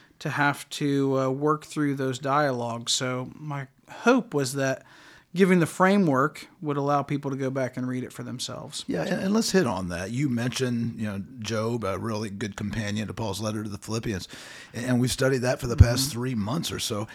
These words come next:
Speaker 2: Share a little more specifically some of those touch points, some of those comparisons, maybe even some contrasts that you see between the two books.
Speaker 1: Yeah, I, I think one of the biggest, uh, things is, uh, there's this kind of paradox in the book of Philippians because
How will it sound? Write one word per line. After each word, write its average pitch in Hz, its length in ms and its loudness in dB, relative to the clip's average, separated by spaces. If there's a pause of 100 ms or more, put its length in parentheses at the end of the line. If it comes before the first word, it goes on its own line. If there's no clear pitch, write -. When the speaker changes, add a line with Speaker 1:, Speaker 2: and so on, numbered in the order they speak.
(280)
Speaker 2:
Share - 340 2
a 370 60 -4
little 175 240 4
more 156 180 2
specifically 104 640 -4
some 139 180 -2
of 139 80 -6
those 113 160 -4
touch 110 300 -6
points, 82 320 -4
some 117 80 -4
of 113 80 -6
those 107 180 -6
comparisons, 110 640 -6
maybe 156 240 -2
even 160 180 -2
some 120 160 -4
contrasts 110 680 -8
that 82 140 -10
you 98 100 -8
see 107 200 -8
between 110 360 -8
the 101 100 -8
two 98 320 -10 (100)
books. - 360 -12 (240)
Speaker 1:
Yeah, 208 240 4 (120)
I, 202 200 2
I 202 40 2
think 233 300 2
one 208 160 2
of 196 80 2
the 170 80 4
biggest, 208 500 2
uh, 135 220 4
things 180 460 2
is, 131 260 -2
uh, 147 300 0
there's 175 220 0
this 160 140 2
kind 190 200 0
of 190 100 -6
paradox 151 840 2
in 156 420 4
the 151 80 4
book 160 280 2
of 160 100 0
Philippians 143 800 2
because 143 600 0